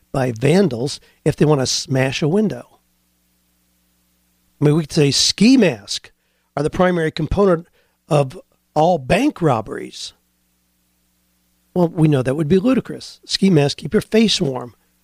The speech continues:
when you're going down a hill in the middle of winter. You know, so to say that the love of money is the cause of all evil immediately puts us on the defensive, makes it adverse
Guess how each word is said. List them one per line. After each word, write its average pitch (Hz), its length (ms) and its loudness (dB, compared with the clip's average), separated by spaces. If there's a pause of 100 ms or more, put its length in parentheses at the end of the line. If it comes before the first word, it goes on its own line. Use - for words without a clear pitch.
(100)
when 151 140 2
you're 156 80 0
going 160 240 4
down 160 180 2
a 156 60 0
hill 151 400 0 (400)
in 156 80 2
the 156 80 4
middle 180 220 4
of 180 60 -2
winter. 190 380 -2 (480)
You 165 80 6
know, 175 100 4
so 185 200 2
to 170 80 -2
say 220 240 0
that 185 180 -2
the 175 80 -2
love 165 160 0
of 165 60 0
money 160 260 0
is 147 140 -2
the - 80 -6
cause 160 320 2
of 135 120 0
all 120 280 -2
evil 143 560 0 (320)
immediately 220 640 0
puts - 260 -4
us 160 140 -2
on 170 100 4
the 165 80 2
defensive, 156 520 -2
makes 156 220 0
it 135 120 0
adverse 143 560 0